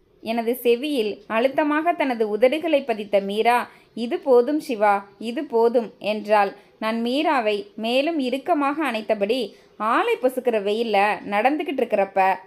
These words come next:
ஒரு மரத்தடி நிழல் கிடைச்ச மாதிரி ஒரு சின்ன இளைப்பாறல்" என்றேன். "ஆமாம், ஆனா மரத்தடியிலேயே இருந்துட முடியாது, பயணத்தை தொடர்ந்துதான் ஆகணும். ஆனா இந்த இளைப்பாறலை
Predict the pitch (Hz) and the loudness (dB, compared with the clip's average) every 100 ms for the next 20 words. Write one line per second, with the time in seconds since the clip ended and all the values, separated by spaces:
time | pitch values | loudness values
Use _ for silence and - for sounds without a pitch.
0 | - 240 262 240 254 330 381 320 247 233 | 0 2 2 2 0 0 -2 -2 2 2
1 | 247 247 226 220 208 190 208 226 202 - | 4 2 0 0 -2 -2 -2 -4 -6 -14
2 | _ - 240 247 294 277 311 320 247 240 | _ 0 0 0 -2 0 0 0 2 2
3 | 240 233 208 233 240 208 202 202 185 - | 4 4 4 2 0 -4 0 0 0 -10
4 | _ - 208 240 254 226 190 _ 202 208 | _ -6 -2 0 0 -2 -6 _ -4 -2
5 | 202 202 - 214 214 277 294 294 277 269 | -2 -4 -6 -2 0 2 2 0 -2 0
6 | 269 302 247 269 302 262 214 214 208 202 | 0 0 0 0 2 0 0 2 2 2
7 | 190 - _ - 220 240 294 247 220 226 | -4 -8 _ 0 2 2 -2 -2 0 0
8 | 202 - 220 247 294 277 233 262 214 208 | -2 2 2 4 2 2 0 0 -2 -2
9 | 208 202 - _ _ 208 220 233 233 226 | -6 -8 -10 _ _ -4 -2 0 0 -2
10 | - 208 214 220 240 285 302 285 233 | -6 -4 -2 0 0 2 2 2 2